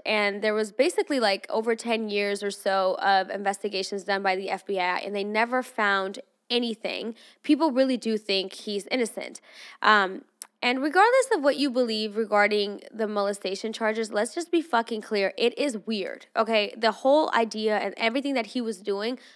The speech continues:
I have to say, is weird as fuck. Um, and if you don't think that something is strange with what was going on in Neverland, if he was just really sleeping with the boys and having pillow fights and sharing a bed with him, that shit is fucking weird as fuck.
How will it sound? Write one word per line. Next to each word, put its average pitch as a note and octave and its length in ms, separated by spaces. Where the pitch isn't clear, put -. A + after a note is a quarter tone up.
I C4+ 100
have E4 220
to D#4+ 100
say, A#3+ 400
is B3 180
weird G3+ 180
as G3+ 120
fuck. - 300
Um, A3+ 220
and A3+ 80
if A3 140
you E4+ 60
don't A#4+ 200
think G#4 220
that C4 140
something E4 360
is A#3 340
strange C4+ 560
with A#3+ 260
what B3 180
was B3 140
going B3 240
on G#3+ 280
in A3+ 200
Neverland, A#3+ 480
if A#3+ 180
he B3+ 100
was B3 200
just - 220
really B3 180
sleeping B3 380
with A3+ 100
the A3+ 80
boys A3 340
and G#3 120
having A3 240
pillow A#3 240
fights G#3 320
and G3+ 120
sharing A3 280
a G#3 60
bed A3 180
with A#3 140
him, G3+ 300
that C4 240
shit G#4 180
is F#4+ 100
fucking D#4 300
weird A#3+ 200
as G#3 100
fuck. - 340